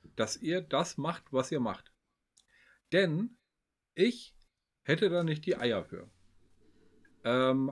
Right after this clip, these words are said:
mich da, mich da bei dem, bei dem, bei dem Johnson vor, vor, vor das Tor zu stellen und, äh, gegen ihn zu wettern.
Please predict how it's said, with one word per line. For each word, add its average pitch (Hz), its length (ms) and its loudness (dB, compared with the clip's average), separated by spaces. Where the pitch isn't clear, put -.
mich 160 220 0
da, 170 200 2
mich 160 200 -2
da 175 100 2
bei 143 140 4
dem, 139 240 2
bei 123 120 6
dem, 131 240 2
bei 123 120 4
dem 127 140 6
Johnson 135 260 2
vor, 131 340 0
vor, 127 360 0
vor 123 200 4
das 104 100 -2
Tor 170 220 0
zu 175 100 -2
stellen 170 440 0
und, 151 400 -2
äh, 139 520 0
gegen 127 340 0
ihn 131 120 -2
zu 120 160 0
wettern. 90 400 0